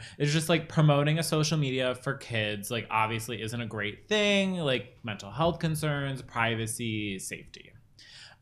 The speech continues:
On the other hand, a bunch of kids are going to use Instagram anyway and just, like, ignore that thirteen and up rule. And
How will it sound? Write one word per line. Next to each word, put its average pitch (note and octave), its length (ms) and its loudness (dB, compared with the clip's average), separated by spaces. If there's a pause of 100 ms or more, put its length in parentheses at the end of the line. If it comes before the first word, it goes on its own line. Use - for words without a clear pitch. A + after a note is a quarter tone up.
On C3+ 160 2
the C3 160 -2 (180)
other A3+ 360 8
hand, C#3 680 6 (220)
a C#3+ 100 4
bunch D3+ 320 6
of D#3 140 -2
kids B2 280 -2
are B2+ 80 -2
going A#2 260 -2
to A2 80 -4
use G2+ 440 -6
Instagram F#2 640 -8 (220)
anyway A2 680 -2
and G#2 100 -6
just, G2 160 -8
like, F#2+ 140 -8
ignore F#2 460 -8
that F2+ 200 -10
thirteen F#2+ 320 -10
and G2+ 140 -6
up E3+ 220 2
rule. E3 600 8
And A2+ 440 2